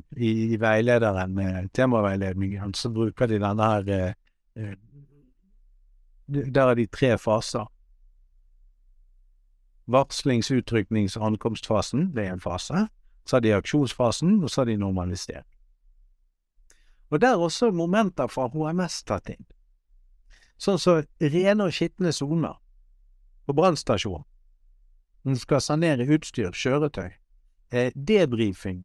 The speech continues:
defusing, eventuelt kollegastøtte. Alle disse tingene skal være på plass. Så da får vi også inn avvik ved, når vi går gjennom hendelsene. Kan de ha kjempegod beredskap for det, men så har ikke de rene og skitne soner. Ja,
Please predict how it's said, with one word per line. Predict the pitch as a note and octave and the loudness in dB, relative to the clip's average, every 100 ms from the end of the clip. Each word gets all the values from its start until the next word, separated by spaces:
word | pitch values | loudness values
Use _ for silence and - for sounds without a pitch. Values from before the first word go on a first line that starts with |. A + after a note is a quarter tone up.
| _ - | _ -8
defusing, | B2+ F#3+ D3+ - G#2 F#2+ - - _ _ _ _ | 0 0 0 -4 -6 -6 -16 -20 _ _ _ _
eventuelt | - C#3+ D3 D#3+ - | -2 -2 2 0 -2
kollegastøtte. | - F3+ G3 F#3 C3 G2+ - - - _ - _ _ _ _ _ _ _ _ _ - | 0 2 2 0 0 -2 -6 -14 -18 _ -20 _ _ _ _ _ _ _ _ _ 0
Alle | F#3+ A3+ E3+ | 2 4 4
disse | D#3 - D3+ | 2 0 -2
tingene | E3 D3 B2 A2 | 0 0 0 -4
skal | - C3 F#2+ | -2 0 0
være | F#2+ F#2+ | -2 -6
på | - - | -12 -18
plass. | - - - _ _ _ _ - | -18 -18 -20 _ _ _ _ -8
Så | - | 0
da | A3 | 2
får | A3+ F3 | 2 2
vi | D3 | 2
også | D3+ - F#3+ - | 2 0 -2 -2
inn | - F3 C#3+ | 0 0 0
avvik | C3 C3+ E3 D#3 B2+ - _ D3 _ _ | 0 2 2 2 0 -6 _ -20 _ _
ved, | D3+ D#3+ C#3 C#3 D#3 | -2 0 0 -4 -4
når | D#3 D3 | 0 2
vi | |
går | D3 D#3+ | 2 4
gjennom | F3 D3+ | 4 4
hendelsene. | A#2+ C3 C#3+ C3 | 2 0 -2 -4
Kan | B2 E3 G3+ | -2 0 2
de | F#3+ | 2
ha | |
kjempegod | - E3+ F3 G#3 G3 | 2 -2 -2 -6 -2
beredskap | D#3 B2+ - A2+ F#2 | 0 0 -2 -6 -4
for | G#2 F#2+ | -2 -4
det, | F#2 _ _ - | -6 _ _ -4
men | E3 E3+ - | -2 -2 -2
så | F3+ | 0
har | F3 | 0
ikke | - D3+ | 2 0
de | C#3 | 2
rene | C#3+ | 0
og | C3 | 0
skitne | A2+ G#2+ G#2+ | -2 -4 -8
soner. | F#2 F2 E2 _ _ _ _ _ _ - | -6 -8 -10 _ _ _ _ _ _ 0
Ja, | E3+ | 0